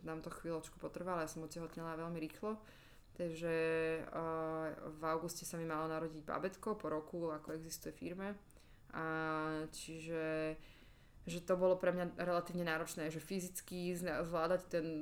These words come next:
to, to množstvo vecí, ktoré sme si tam naváľali na seba, aj, eh, aj sa pripravovať na to, že zrazu sa mi nejak zmení život, čo som samozrejme, že netušila, ja mám našťastie takú <laughs> naivitu,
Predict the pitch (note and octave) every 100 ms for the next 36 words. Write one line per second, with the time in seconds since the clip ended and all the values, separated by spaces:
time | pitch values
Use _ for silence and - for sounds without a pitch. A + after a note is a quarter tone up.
0 | - - E3+ E3 D#3+ F3 E3 E3 - E3+
1 | E3+ E3 - G3 - F3+ G3+ G#3 G#3 G#3+
2 | G3+ G3+ G#3+ A3 G#3+ G#3 G3+ G3 G3+ F#3
3 | F#3+ - - D#2+ E2+ F2 - - - -
4 | - - - - G#3+ G3 F#3+ F#3 F3+ F3+
5 | F3+ - F#3+ F3+ F#3 F#3 F3+ F#3 G3 F#3
6 | F3+ E3+ E3+ F3+ F3 E3 E3 F3 F3 F3
7 | E3 E3 E3 D#3+ F3 F3 D#3 D#3+ E3+ -
8 | - E3+ - E3 D#3+ - - E3+ F#3 -
9 | F3 D#3+ D#3+ E3 E3+ - A3 - C4 C#4+
10 | B3 C4+ - D#4 E4+ - E4 - - -
11 | - D3 F3+ E3+ E3+ -